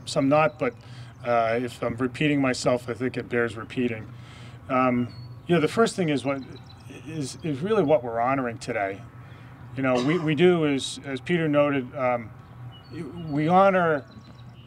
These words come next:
um, we, we honor specific people, we honor specific events. We're doing, we're going to be doing things at a, to, to memorialize and to commemorate and honor the service of, of, um,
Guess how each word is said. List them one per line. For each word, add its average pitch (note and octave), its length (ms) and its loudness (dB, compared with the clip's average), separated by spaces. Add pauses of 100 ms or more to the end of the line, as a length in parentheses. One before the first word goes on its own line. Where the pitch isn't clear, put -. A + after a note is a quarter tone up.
(100)
um, B2 420 -2 (760)
we, D3+ 180 0
we D3+ 220 0
honor F3 260 6
specific - 560 -6
people, C#3+ 400 0
we C3 100 4
honor C3+ 340 2
specific - 580 -6
events. B2+ 580 0
We're B2 140 -6
doing, C3+ 400 -2 (440)
we're C3+ 60 -4
going D3 220 2
to C3 60 2
be C3 80 2
doing C3+ 240 0
things C3+ 440 2
at D3+ 400 -8
a, A#2+ 220 -2 (300)
to, A#2 180 -6
to B2 320 0 (100)
memorialize C3 920 4 (320)
and B2 120 -6
to - 80 -8
commemorate C#3 520 2
and C3 100 -4
honor C3 300 0
the A#2 100 -6
service B2 460 -2
of, A#2+ 160 -6 (640)
of, A#2 460 2
um, A#2 420 0